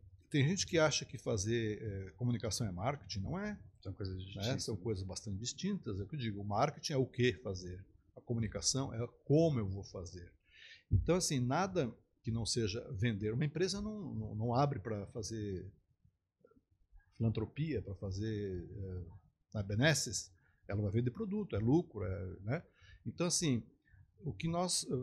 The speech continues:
Speaker 1: v-, vemos hoje é uma comunicação pasteurizada, muito igual, porque você pega hoje uma empresa de comunicação, é, que tem uma equipe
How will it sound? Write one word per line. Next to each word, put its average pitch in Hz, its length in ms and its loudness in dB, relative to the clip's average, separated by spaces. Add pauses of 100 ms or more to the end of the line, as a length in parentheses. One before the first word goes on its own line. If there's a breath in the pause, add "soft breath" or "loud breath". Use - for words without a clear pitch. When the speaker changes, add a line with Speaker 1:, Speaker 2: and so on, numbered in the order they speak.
(140)
Speaker 1:
v-, 98 200 -4 (1080)
vemos 120 460 6
hoje 120 540 -2
é 120 320 -2
uma 135 200 -2
comunicação 139 760 -2 (240)
pasteurizada, 120 920 0
muito 143 480 4
igual, 98 540 -4 (340)
porque - 140 -10
você 175 120 -2
pega 196 300 -4
hoje 107 480 4 (540 soft breath)
uma 110 640 0
empresa 104 360 0
de - 100 -8
comunicação, 101 840 -2 (540)
é, 95 500 -4 (960)
que 131 100 -2
tem 147 200 4
uma 143 120 4
equipe 107 560 -6